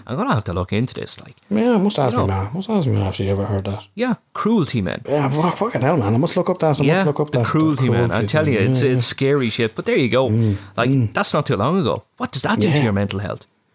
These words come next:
Speaker 1: What does that do to pass on
Speaker 2: Imagine the fear.
Speaker 1: your genetic code with that
Speaker 2: Yeah.
Speaker 1: fear in it?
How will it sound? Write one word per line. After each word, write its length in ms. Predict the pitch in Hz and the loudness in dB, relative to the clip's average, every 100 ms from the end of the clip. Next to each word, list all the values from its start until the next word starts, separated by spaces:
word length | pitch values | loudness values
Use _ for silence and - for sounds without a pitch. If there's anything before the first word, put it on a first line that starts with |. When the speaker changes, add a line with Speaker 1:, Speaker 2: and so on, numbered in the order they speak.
| _ | _
Speaker 1:
What 140 | - - | -6 -2
does 140 | 160 | 0
that 180 | 170 196 | 0 0
do 140 | 151 123 | 0 0
to 80 | |
pass 340 | 123 135 127 - | 0 0 0 2
on 300 | 131 117 101 | 2 2 0
Speaker 2:
Imagine 260 | 285 247 | 0 0
the 60 | 135 | 0
fear. 400 | 180 202 156 104 - | 2 2 2 -2 -4
Speaker 1:
your 160 | 135 | -2
genetic 480 | 123 139 139 165 127 | 0 2 2 2 0
code 480 | - 165 165 117 - - - 139 139 | 0 2 2 0 -4 -12 -14 -6 -2
with 160 | 139 | 0
that 180 | 139 139 | 2 2
Speaker 2:
Yeah. 140 | 196 196 | 2 2
Speaker 1:
fear 400 | 143 151 113 98 - | 2 2 0 -2 -6
in 160 | 175 202 | -2 -2
it? 160 | - | -2